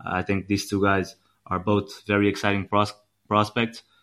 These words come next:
a-, and I'm very, very curious to see them play together.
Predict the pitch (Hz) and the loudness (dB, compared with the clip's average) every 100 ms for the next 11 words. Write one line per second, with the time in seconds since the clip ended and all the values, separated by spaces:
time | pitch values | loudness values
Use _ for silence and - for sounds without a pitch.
0 | _ 92 90 98 95 95 95 92 90 - | _ -10 -6 0 0 2 2 0 -2 -8
1 | 107 101 98 90 95 87 - - 92 82 | 0 2 2 2 -2 -2 -6 -8 -6 -4
2 | 87 87 85 85 85 85 | -6 -6 -6 -6 -12 -12